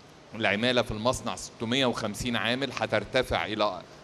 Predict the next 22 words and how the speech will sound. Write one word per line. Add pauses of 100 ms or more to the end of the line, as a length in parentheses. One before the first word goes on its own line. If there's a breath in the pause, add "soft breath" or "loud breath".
ما
تصل
إلى
ألفين
عامل
إن
شاء
الله
في
خلال
الفترة
الجاية. (520 loud breath)
شايفين
حضراتكم
الاستفادة،
بيتم
الاستفادة
بأحدث
التكنولوجيات
على
مستوى
العالم،